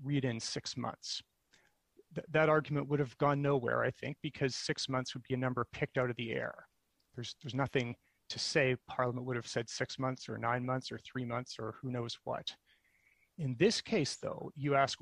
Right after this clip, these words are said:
"Why six months?" And I say the answer is that is that what Parliament actually enacted for this exact offense. Parliament created a scheme where any person convicted of child luring will be subject to a minimum of at least six months.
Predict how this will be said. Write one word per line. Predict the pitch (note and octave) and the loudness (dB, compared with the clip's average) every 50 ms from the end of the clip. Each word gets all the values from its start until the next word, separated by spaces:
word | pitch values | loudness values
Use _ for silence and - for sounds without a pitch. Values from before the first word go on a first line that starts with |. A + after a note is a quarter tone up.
| C3+ A2 | -6 0
"Why | B2 C3 D3+ F3 | 2 2 4 4
six | - - - E3 - - - - | 2 0 -2 -2 -2 -4 -4 -4
months?" | - A#2 B2+ - | -4 -4 -2 0
And | C#3 C#3 | 0 2
I | D3 F3 | 2 2
say | - - - C#3+ | 0 0 -2 -2
the | B2+ C#3 C#3 | 0 0 0
answer | D3 F#3+ A3 - - - A#2 A2+ | 0 0 0 -4 -6 -6 -4 -4
is | C#3 C3+ A#2 | -4 0 2
that | D3 D#3+ F3 | 4 4 4
is | F3+ - | 4 2
that | D3+ C#3+ - C#3 | 0 -2 -2 -2
what | C#3+ D3 - | -6 -6 -6
Parliament | - - D3 C#3+ D3 D3 C#3+ - - | -4 -2 0 2 2 2 0 0 0
actually | C#3 C3 C3 - - - C#3+ C#3+ | -2 -2 -2 -2 -4 -2 0 0
enacted | C#3 C3 A#2+ A#2+ B2+ B2+ _ - - - - - - - _ _ | 0 0 0 0 -2 -4 _ -12 -20 -20 -20 -20 -20 -20 _ _
for | _ - - - C3+ C3+ C#3+ D3 C3+ | _ -18 -10 -4 0 2 2 4 4
this | - D3 C#3 - - - - - | 4 2 2 2 -2 -8 -10 -12
exact | - A#2 A#2+ A2 C3 C3 C#3 D3 - - | -12 -8 -4 0 2 2 2 2 0 -4
offense. | D3 - - E3+ - - - - - - - | -8 -4 -4 -4 -4 -6 -8 -12 -16 -16 -12
Parliament | - - C3+ C#3 C#3+ D3+ D#3+ E3 - - - - _ - _ _ _ _ _ - | -4 0 2 2 2 2 0 -2 -6 -8 -10 -18 _ -20 _ _ _ _ _ -18
created | - - - C3+ B2+ C3+ D#3+ F#3 | -8 -2 0 2 2 2 2 0
a | A3+ | -2
scheme | - - - - - - B2 A#2+ A2+ A#2 B2 B2+ - _ _ | -2 -4 -6 -8 -8 -10 -8 -6 -4 -4 -6 -8 -12 _ _
where | - B2 A#2 A2+ A2+ A#2 A#2 - - - - - | -4 0 2 4 4 2 0 -2 -10 -14 -8 -6
any | D3 D3+ F3+ G3+ | -4 -2 -2 -2
person | G3 - - - E3+ E3 D3+ - - B2+ A#2+ B2+ - _ - _ _ _ _ - | -4 -4 -4 -2 0 0 0 -2 -4 -6 -6 -8 -12 _ -18 _ _ _ _ -10
convicted | - C3+ G#2+ A2 A#2+ C3 - - D3 D3+ | -8 -6 -2 0 -2 -2 0 -2 -2 -2
of | C#3 - | -2 -4
child | - - - A#2+ B2 C3 C3+ - - | -4 -2 0 2 2 2 0 -2 -4
luring | C3+ A#2 - - B2+ C#3+ C#3+ C3 - - | -6 -6 -6 -6 -6 -6 -8 -8 -6 -2
will | C3 C3+ C#3 | 0 0 0
be | C3+ C#3+ | 0 -2
subject | - - - C3 A#2 - C3+ C3 - | -4 -2 0 0 0 0 -2 -2 -2
to | - C#3 | -4 -4
a | A#2+ | -2
minimum | A#2+ A#2 A#2+ A#2+ A#2 A#2 B2 | -2 -2 -4 -4 -4 -4 -6
of | A#2 - - | -6 -6 -6
at | - | -8
least | C#3+ B2 A#2+ B2+ C3 C3+ B2+ - - - | -6 -6 -4 -4 -4 -4 -4 -6 -8 -8
six | - - - - B2 - - - - | -8 -6 -2 -2 -4 -4 -4 -10 -10
months. | - C2+ - _ - - - - | -12 -14 -14 _ -12 -10 -10 -12